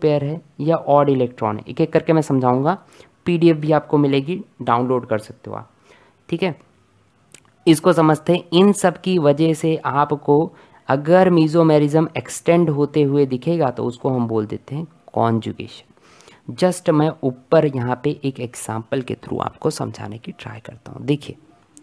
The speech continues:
ये रहा हमारा पॉइंट।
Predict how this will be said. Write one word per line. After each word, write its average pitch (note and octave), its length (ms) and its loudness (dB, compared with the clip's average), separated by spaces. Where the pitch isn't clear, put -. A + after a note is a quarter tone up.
ये C3 220 0
रहा C3 240 -2
हमारा C3 260 0
पॉइंट। E3 340 -4